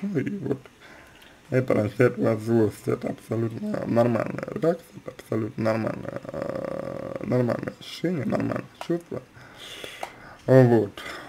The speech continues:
Просто, э, вот сейчас вы себе пока что запреща-, э, запрещаете вот это вот, э, чувствовать. Вот.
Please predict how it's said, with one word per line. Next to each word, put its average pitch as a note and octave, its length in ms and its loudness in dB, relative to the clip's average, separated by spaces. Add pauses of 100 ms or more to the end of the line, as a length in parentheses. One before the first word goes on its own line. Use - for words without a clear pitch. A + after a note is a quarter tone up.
(120)
Просто, C#3 320 2
э, - 1000 0
вот - 100 -8 (600)
сейчас C3 480 2
вы A#2 160 0 (100)
себе C3 400 2 (880)
пока B2 340 4
что A2 180 -4
запреща-, A#2 640 -4
э, - 640 -2
запрещаете - 720 -2 (100)
вот - 420 -12
это - 240 -10
вот, - 120 -8 (120)
э, - 100 -8 (560)
чувствовать. - 440 -2 (1120)
Вот. A#2 720 -2